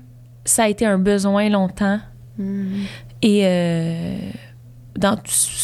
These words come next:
Speaker 1: toutes les sphères, donc encore une fois, de pas dire non.
Speaker 2: Mm.
Speaker 1: Puis les fois où j'ai vécu ma, à travers la sexualité, encore une fois, de pas dire non.
Speaker 2: Mm.
Speaker 1: Donc, je me suis
Speaker 2: Ouais.
Speaker 1: vraiment souvent trahie. Fait que moi aussi, j'ai une grosse blessure de trahison.
Speaker 2: Wow.
Speaker 1: Souvent trahie à juste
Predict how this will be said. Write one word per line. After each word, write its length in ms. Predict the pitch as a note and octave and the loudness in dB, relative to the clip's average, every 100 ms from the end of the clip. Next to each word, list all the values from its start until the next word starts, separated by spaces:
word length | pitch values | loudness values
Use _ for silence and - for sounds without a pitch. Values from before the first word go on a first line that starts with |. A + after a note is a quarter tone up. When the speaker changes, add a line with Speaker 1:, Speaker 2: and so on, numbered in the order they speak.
| - | -2
Speaker 1:
toutes 120 | - G3+ | -2 0
les 80 | |
sphères, 280 | F#3 - F#3+ | -2 0 0
donc 160 | F#3+ F#3 | 0 0
encore 260 | F3+ F#3 F#3 | 0 2 2
une 80 | |
fois, 160 | F3 G3+ | 2 0
de 80 | F3+ | 0
pas 160 | F#3 | 0
dire 260 | F#3+ F#3 F3 | 2 0 0
non. 340 | E3+ E3+ E3+ G#3+ - - | 2 2 2 -2 -10 -6
Speaker 2:
Mm. 120 | A3+ G3+ | 0 2
Speaker 1:
Puis 100 | G3+ | 4
les 240 | G#3 A#3+ | 4 4
fois 280 | A#3+ - B3+ | 0 0 2
où 80 | B3 | 2
j'ai 140 | G3 | 0
vécu 300 | F#3 F#3+ - | -2 -4 0
ma, 120 | G3+ F#3 - | 0 0 -4
à 140 | - F#3+ | -4 -2
travers 260 | - F#3 | 0 2
la 100 | F#3+ | 0
sexualité, 680 | F3+ F#3 - F3+ - F#3 A3+ - - - | 0 -2 0 -2 0 0 0 -4 -16 -2
encore 280 | F#3 F3+ F3+ | 0 2 2
une 100 | E3+ | 0
fois, 300 | - F#3+ G#3 - - - - G3+ | 0 -2 -2 -10 -20 -20 -6 -2
de 80 | |
pas 180 | F#3 G3 | 2 2
dire 220 | F3 F#3 | 0 0
non. 220 | F3+ F#3 F#3+ - - - A3+ | 0 -2 -4 -14 -20 -10 -4
Speaker 2:
Mm. 340 | A3 A3 G3+ | 0 0 2
Speaker 1:
Donc, 180 | G3+ F#3+ | 2 2
je 100 | G3+ | 2
me 100 | G3 | 2
suis 240 | F3+ - | 2 0
Speaker 2:
Ouais. 80 | A3 | 0
Speaker 1:
vraiment 400 | G3 G3+ A3+ A3+ | 2 4 4 2
souvent 300 | A3 - G3+ | 2 0 0
trahie. 340 | G3 - F#3+ F3+ | 0 -2 -2 -2
Fait 140 | - | -2
que 80 | G3 | 0
moi 60 | G3+ | 0
aussi, 180 | - | 2
j'ai 80 | - | 2
une 80 | F#3+ | 2
grosse 240 | F#3 F#3 | 2 0
blessure 280 | F3+ F3 G#3 | 0 0 0
de 60 | G3+ | 0
trahison. 480 | - F#3+ F3 F#3 F#3+ - - - - - - - | 0 -2 0 0 -2 -10 -16 -14 -16 -16 -12 -4
Speaker 2:
Wow. 120 | A3 | 0
Speaker 1:
Souvent 320 | A3 - A#3 | 2 4 2
trahie 420 | A3+ G3+ F3+ F3+ F#3 | 2 -2 -2 -2 0
à 180 | F3 | 0
juste 440 | E3+ A3 G3+ - | 0 -2 -2 -6